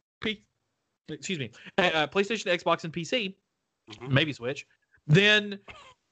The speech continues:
Speaker 1: you weren't planning on having to redevelop your entire game to run on the Linux platform with Vulkan A P Is in the cloud.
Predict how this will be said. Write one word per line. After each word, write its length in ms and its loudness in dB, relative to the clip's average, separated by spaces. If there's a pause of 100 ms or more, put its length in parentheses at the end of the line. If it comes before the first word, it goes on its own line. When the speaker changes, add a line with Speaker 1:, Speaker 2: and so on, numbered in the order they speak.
(240)
Speaker 1:
you 280 4
weren't 400 2
planning 640 0
on 320 -4
having 440 -2
to 200 -10
redevelop 720 2
your 220 -4
entire 420 0
game 400 -2
to 140 -10
run 200 0
on 160 0
the 80 2
Linux 480 -2
platform 580 0
with 240 -2
Vulkan 360 2
A 160 -2
P 180 0
Is 480 2
in 180 -6
the 60 -2
cloud. 560 -2